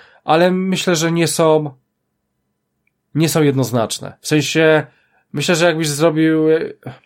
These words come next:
no kurczę, też nie wiem, bo ja miałem w pewnym, na, słuchajcie, na końcu miałem, byłem tak dojebany, że tam są takie bożki.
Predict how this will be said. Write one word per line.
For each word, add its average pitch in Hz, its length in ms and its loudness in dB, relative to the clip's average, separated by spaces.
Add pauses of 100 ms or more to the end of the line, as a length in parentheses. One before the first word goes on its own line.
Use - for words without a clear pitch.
(800)
no 127 80 -6
kurczę, 156 280 0
też 151 220 -2
nie 160 120 2
wiem, 110 180 0
bo 113 160 0
ja 117 120 2
miałem 120 240 0
w - 40 -10
pewnym, 117 640 -4
na, 123 120 -2 (120)
słuchajcie, 143 300 -2
na 117 120 -2
końcu 147 380 0
miałem, 127 260 0 (880)
byłem 127 220 -2
tak 156 140 -4
dojebany, 135 640 0 (640)
że 131 680 0 (100)
tam 147 160 -2
są 147 180 -2
takie 139 240 -2
bożki. 127 640 -2